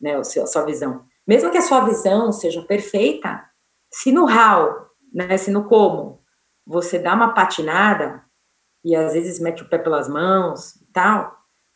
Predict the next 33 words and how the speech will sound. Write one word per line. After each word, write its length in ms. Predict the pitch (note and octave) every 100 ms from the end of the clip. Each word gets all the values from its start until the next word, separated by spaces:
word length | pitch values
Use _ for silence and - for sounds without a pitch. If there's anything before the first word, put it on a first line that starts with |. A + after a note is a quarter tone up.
| _ -
você 120 | E4+
não 140 | C5+
vai 120 | G#4
ser 120 | G4+ B3+
perdoado. 640 | F#3 D#3+ D#3 F3+ - - _ _ -
Não 140 | A3
importa 380 | C#4 C4 D4 D4
se 140 | -
o 60 | A3
seu 340 | - F#3 -
o 200 | F#3+ F#3+
quê 460 | F#3+ F#3+ G3 - - _ _ -
tava 340 | F3+ E3+ F#3
perfeito. 680 | - F#3 - E3 - - - _ _ _ _ _ _ _ _ -
Não 140 | F#3+
im-, 160 | A#3 -
não 160 | C4 F4+
importa. 460 | D#4+ E4 - - _ _ _ _
E, 280 | F#3 F#3 F3+
e 40 |
esse 340 | G3+ A#3 - E4+
foi 260 | - D4+
o 60 | C4+
grande 360 | A3 A#3 D4+ D#4
aprendizado, 720 | D#4 D4+ D4+ D#4+ C4+ G#3 D#3+
né, 240 | D#3 F3
de 340 | F3 E3 D#3+ D#3 _ _ _
pegar 200 | - E3
mais 160 | D#3 D#3+
leve 240 | E3 D#3+
às 140 | F3+ G3+
vezes, 840 | G3+ G3 F#3+ F3 D3 C#3+ C#3 -
ah, 280 | C3+ D3 C#3+